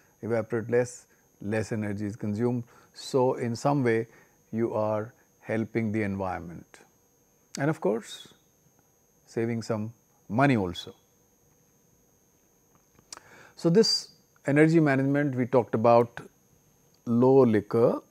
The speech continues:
techniques, all right. We did talk about the low liquor techniques. Now, what else can be done?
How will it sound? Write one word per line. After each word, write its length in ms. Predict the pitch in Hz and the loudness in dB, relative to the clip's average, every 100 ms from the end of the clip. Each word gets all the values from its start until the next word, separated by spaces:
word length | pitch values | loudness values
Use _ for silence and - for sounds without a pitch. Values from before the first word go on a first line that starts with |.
| _ _ _ _ _ _ _ | _ _ _ _ _ _ _
techniques, 1000 | 123 101 117 110 185 - - - - - 165 _ _ _ _ _ _ _ _ _ _ _ _ _ _ _ _ _ _ _ - | -6 -4 -4 -4 -6 -6 -10 -8 -8 -8 -12 _ _ _ _ _ _ _ _ _ _ _ _ _ _ _ _ _ _ _ -18
all 100 | 90 | -10
right. 220 | 98 143 214 - _ _ _ _ _ _ _ _ - | -8 -8 -10 -18 _ _ _ _ _ _ _ _ -6
We 180 | 117 | -4
did 260 | 110 160 165 | 0 0 4
talk 220 | - - | 2 4
about 360 | 117 107 104 110 | 2 2 2 -2
the 100 | 190 | 2
low 160 | 147 | 4
liquor 280 | 131 113 104 | 6 4 -4
techniques. 500 | 90 80 92 95 - - - - - | -8 -10 -14 -18 -20 -20 -20 -14 0
Now, 100 | 160 | 6
what 180 | 208 226 | 8 8
else 180 | 214 | 6
can 180 | - 170 | 6 4
be 80 | 156 | 6
done? 280 | 131 101 | 6 4